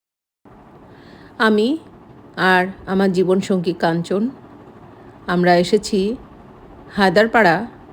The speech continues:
স্পোর্টিং ক্লাবের দুর্গাপুজো দেখতে। এবছর ওনাদের দুর্গাপুজোর থিম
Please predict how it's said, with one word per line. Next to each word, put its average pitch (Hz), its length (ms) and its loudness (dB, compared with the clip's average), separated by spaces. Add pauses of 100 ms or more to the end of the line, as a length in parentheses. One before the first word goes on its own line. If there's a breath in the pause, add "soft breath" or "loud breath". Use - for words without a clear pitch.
(400)
স্পোর্টিং 233 480 2
ক্লাবের 202 420 2 (880)
দুর্গাপুজো 170 600 2
দেখতে। 160 300 -6 (2500)
এবছর 233 460 2 (680)
ওনাদের 196 440 2 (760)
দুর্গাপুজোর 208 640 2
থিম 214 280 2